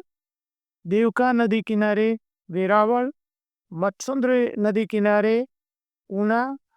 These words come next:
અને હિરણ નદી કિનારે સોમનાથ અને તાલાલા આવેલ છે. રાઈટ? સોમનાથ એ હિરણ, કપિલા અને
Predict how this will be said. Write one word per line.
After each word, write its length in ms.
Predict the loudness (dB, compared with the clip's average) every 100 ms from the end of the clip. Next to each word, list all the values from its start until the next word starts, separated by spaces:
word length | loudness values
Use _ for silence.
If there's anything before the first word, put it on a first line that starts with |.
| _ -8
અને 380 | -4 -2 -4 -6 _ _
હિરણ 280 | -4 -2 0
નદી 340 | 0 0 -2 -2
કિનારે 520 | -2 0 0 0 -4 _ _
સોમનાથ 680 | _ -6 -2 0 0 -2 -2
અને 260 | 0 0 -2
તાલાલા 560 | -4 -2 0 0 0
આવેલ 400 | -2 -2 -2 -4
છે. 360 | -6 -8 -8 -8 _ _ _
રાઈટ? 220 | -10 -8 -10 _ _ _ _ _ _ _ -8
સોમનાથ 600 | -2 2 6 6 4 2
એ 160 | 2 2 0 _ _ -4
હિરણ, 440 | 0 0 0 -2
કપિલા 600 | -2 -4 0 0 2 2 0
અને 320 | -2 -2